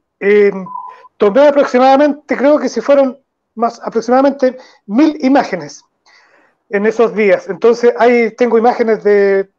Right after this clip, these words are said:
distintos momentos, de, durante el velatorio, de, eh, gente que está junto, muchos artistas que participaron tanto en la plaza como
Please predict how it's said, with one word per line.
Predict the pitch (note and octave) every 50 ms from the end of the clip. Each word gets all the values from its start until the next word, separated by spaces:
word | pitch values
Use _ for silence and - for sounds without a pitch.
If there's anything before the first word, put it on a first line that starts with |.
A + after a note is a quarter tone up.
| _ _ _ _ -
distintos | A3+ - - C#4+ C#4+ C#4+ C#4+ C4+
momentos, | A#3+ C4 D4 C#4+ B3 - - F#3+ F3 D#3
de, | G3 G3 G3 G3+ - - - _ _
durante | _ - A3+ A#3+ A#3 A#3
el | G#3
velatorio, | G3 G3 G3 F#3+ - A#3+ C4+ C4+ C4 B3+ A#3 A#3+ B3 B3 B3 B3 A#3
de, | G3+ G#3 G3+ G3 F#3+ F#3+ F#3+ F#3+ _ _ - - - _ _ _ _ _ _
eh, | - E3+ F3 F3 E3 E3 D#3 D#3 D#3 _ _ _ _ _ _ _ -
gente | - - A3 G#3+ A3 - G#3+
que | F#3 G3 F#3+ G3 _
está | - - _ - A3 G#3+ G#3 G3+ G3 F#3+ F#3+
junto, | - - - A3 G3+ G#3+ - G#3 G3 F#3+ F#3+ F#3 F#3 - - - _ _ _ _ _ _ _ _ _ _
muchos | G#3+ G3+ B3 C#4 C#4 C4+ B3
artistas | A3 - - C4 B3+ - -
que | - A3+
participaron | A3 G#3 - A3+ F#3 - A3 A#3 A#3+ A#3+ A#3+ G#3 -
tanto | A#3 A3+ A3 -
en | G#3+ G3
la | F#3+ F#3
plaza | F#3+ A#3+ C4+ C4+ C#4 C4
como | - A#3 A3 A3 G#3 G#3 G3 F#3+ _